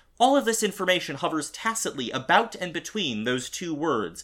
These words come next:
in the same manner that the information, and he goes on to talk about, like, given world examples about the implication of things.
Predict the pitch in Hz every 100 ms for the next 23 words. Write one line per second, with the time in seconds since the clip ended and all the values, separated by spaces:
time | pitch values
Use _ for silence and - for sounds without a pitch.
0 | - - 202 - 226 190 190 175 156 143
1 | 151 170 165 165 165 - 127 113 - -
2 | 120 117 117 127 117 113 101 - 104 113
3 | 104 104 98 123 120 107 107 95 92 98
4 | 95 95 98 87 - 92 - - - 147
5 | 156 139 - 113 110 104 92 - 82 -